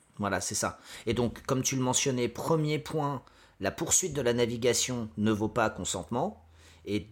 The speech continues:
deuxième point, il faut, euh, stocker la preuve du consentement. C'est, c'est ces deux éléments qu'a apporté la cnil. C'est ça, euh, Fabrice ?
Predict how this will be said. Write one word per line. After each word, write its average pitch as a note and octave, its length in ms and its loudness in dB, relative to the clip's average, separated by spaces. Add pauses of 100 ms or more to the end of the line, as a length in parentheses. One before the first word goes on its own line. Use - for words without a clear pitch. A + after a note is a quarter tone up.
deuxième C3 420 2
point, F3 440 0
il G#2+ 100 -4
faut, - 540 0
euh, G#2 260 4
stocker - 520 0
la C#3 120 4
preuve C#3 240 0
du C3+ 80 0
consentement. B2+ 480 -4
C'est, F#2 240 -6
c'est - 160 -6
ces G2+ 180 -4
deux B2+ 280 2
éléments C#3 320 2
qu'a C3 140 0
apporté G#2+ 320 0
la A#2+ 100 2
cnil. G#2 220 -2
C'est - 120 -2
ça, B2 260 0
euh, G#2+ 60 4
Fabrice ? A2+ 320 -6